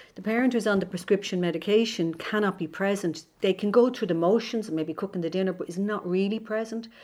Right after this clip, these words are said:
So often the eldest child will look after the, the rest of the kids. And then there's this ongoing kind of, I suppose, legacy that's carried on down. And that's, that's what trauma does, and that's what addiction does. Um, and that's what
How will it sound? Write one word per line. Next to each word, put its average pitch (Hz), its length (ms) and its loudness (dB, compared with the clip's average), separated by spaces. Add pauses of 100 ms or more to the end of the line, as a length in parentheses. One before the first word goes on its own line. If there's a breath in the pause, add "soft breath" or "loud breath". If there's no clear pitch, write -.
(260 loud breath)
So - 180 2
often 208 640 2
the 180 140 2
eldest 180 320 4
child 208 300 2
will 160 80 -2
look 156 140 -2
after 143 300 -8
the, 135 260 -6
the 135 120 -8
rest 185 280 -4
of 196 60 -10
the 202 60 -2
kids. 196 400 -2
And 170 160 -6
then 185 160 0
there's 185 180 -4
this 220 240 -12
ongoing 180 760 0 (420 loud breath)
kind 175 340 0
of, 165 220 -2
I 170 60 -2
suppose, 175 400 -6
legacy 175 640 0 (120)
that's - 180 -6
carried 156 360 -4
on 147 200 -4
down. 139 200 -6
And 151 80 -6
that's, - 460 -6 (220)
that's - 240 -4
what 170 100 -4
trauma 175 320 0
does, 180 300 -2
and 165 80 -2
that's 160 240 -8
what - 160 -2
addiction 247 360 -2
does. 220 300 0 (460 loud breath)
Um, 165 340 0
and 175 100 0
that's 202 300 -2
what 175 380 0